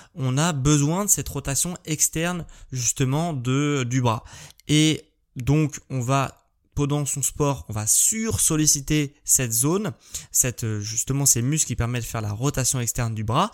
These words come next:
Et dans la vie quotidienne, on va sous-solliciter puisqu'on va jamais faire ce geste de rotation externe du bras. Ce qui fait que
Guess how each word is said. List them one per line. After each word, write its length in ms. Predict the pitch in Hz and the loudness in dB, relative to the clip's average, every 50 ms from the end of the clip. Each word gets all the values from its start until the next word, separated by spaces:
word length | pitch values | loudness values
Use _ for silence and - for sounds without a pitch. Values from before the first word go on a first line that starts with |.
| - - - - - - _ - | -8 -16 -18 -18 -20 -20 _ -4
Et 140 | 220 220 220 | -2 0 2
dans 100 | 196 175 | 4 4
la 80 | 160 | 4
vie 100 | 135 131 | 2 2
quotidienne, 480 | - - 123 - - 117 131 165 196 202 - | 0 -2 -2 -2 -2 0 0 0 0 -2 -2
on 80 | - 127 | -4 -2
va 200 | 117 143 160 165 | -2 0 -2 0
sous-solliciter 800 | - - - - 202 196 160 - 139 123 113 110 107 - 156 170 | -2 -2 -2 -2 -2 -4 -2 -4 -4 -4 -4 -4 -4 -6 -6 -8
puisqu'on 240 | 165 - - - 113 | -8 -10 -12 -10 -6
va 120 | 107 107 | -4 -2
jamais 400 | 104 104 123 151 151 139 127 143 | 0 2 2 2 2 2 0 -2
faire 240 | 147 135 - 123 120 | -2 -2 -4 -4 -4
ce 140 | - - 127 123 131 - - | -4 -6 -6 -6 -8 -8 -6
geste 380 | 113 123 143 156 - - - | -4 -2 -2 -2 -2 -4 -4
de 200 | 117 127 143 151 - - - - _ | -2 0 0 0 -4 -10 -20 -20 _
rotation 580 | - 127 151 156 - 139 127 - - 151 156 - - - | -2 0 0 2 2 0 0 0 0 0 -2 -6 -8 -10
externe 500 | - 135 - - - 139 135 127 127 120 | -4 -2 -2 0 0 0 0 0 -2 -2
du 100 | 123 117 | -2 -2
bras. 220 | 113 104 - - - - - - - - - - | -2 -2 -4 -6 -14 -20 -20 -20 -20 -14 -8 -6
Ce 80 | - | -4
qui 120 | - 147 135 | -2 -2 0
fait 200 | - 202 220 214 | 2 2 0 2
que 280 | - 185 180 202 226 | 2 2 2 2 0